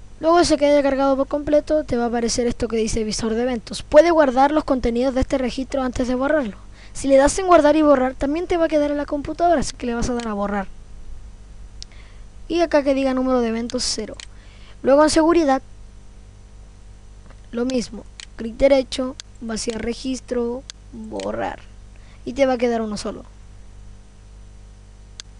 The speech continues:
Luego en instalación, yo no tengo nada, pero si tienes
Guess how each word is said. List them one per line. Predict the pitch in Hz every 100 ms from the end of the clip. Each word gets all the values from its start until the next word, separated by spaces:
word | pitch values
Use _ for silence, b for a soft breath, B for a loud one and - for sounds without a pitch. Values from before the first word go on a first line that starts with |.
| - - - B B B B -
Luego | 233
en | 262
instalación, | 285 - 302 320 277 262 262 - - - - - - - - - - -
yo | 233 269
no | 269
tengo | 254 240 240
nada, | 269 240 226
pero | 220 214
si | -
tienes | 262 262 254